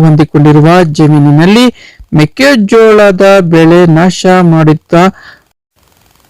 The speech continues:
ಕಾಡಂದಿಗಳು. ಘಟನಾ ಸ್ಥಳಕ್ಕೆ ಭೇಟಿ ನೀಡಿದ್ದ ತಿಪ್ಪೇಶ್ ಮೇಲೆ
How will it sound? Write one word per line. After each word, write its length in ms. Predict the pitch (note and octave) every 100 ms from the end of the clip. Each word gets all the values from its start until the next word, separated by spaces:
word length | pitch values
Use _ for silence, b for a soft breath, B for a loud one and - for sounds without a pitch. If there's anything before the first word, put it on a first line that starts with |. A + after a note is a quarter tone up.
| _ _ _ -
ಕಾಡಂದಿಗಳು. 600 | F3 F3+ D#3+ D3+ D#3+ G#3 A3+ _ _ _ _ _ _ _ _ _ _ D3+
ಘಟನಾ 320 | F3+ C#4 D4+
ಸ್ಥಳಕ್ಕೆ 560 | - A#3+ A3 - - G3+ F#3
ಭೇಟಿ 300 | F3 F3+ F3+ F3 E3
ನೀಡಿದ್ದ 360 | D#3 D3+ C#3+ D#3+ E3+ F3+ -
ತಿಪ್ಪೇಶ್ 500 | D3+ C#3+ - C#3+ - D3
ಮೇಲೆ 340 | D3+ D#3